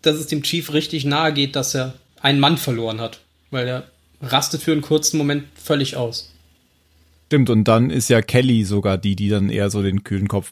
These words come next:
Speaker 2: bewahrt.
Speaker 1: Genau. Und ihn quasi hinter sich herzieht,
Speaker 2: Ja.
Speaker 1: den großen Gorilla.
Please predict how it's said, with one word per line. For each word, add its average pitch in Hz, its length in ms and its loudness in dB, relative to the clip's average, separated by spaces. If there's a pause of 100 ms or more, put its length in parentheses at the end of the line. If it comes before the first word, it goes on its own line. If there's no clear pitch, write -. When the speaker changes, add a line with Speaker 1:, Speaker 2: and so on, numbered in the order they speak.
Speaker 2:
bewahrt. 90 680 -4 (260)
Speaker 1:
Genau. 110 400 -6 (640)
Und 135 140 -6
ihn 120 160 -4
quasi 123 240 -4
hinter 131 180 -2
sich 110 140 -4
herzieht, 127 560 -2 (220)
Speaker 2:
Ja. 110 120 -20
Speaker 1:
den 131 140 -4
großen 117 300 0
Gorilla. 117 380 -2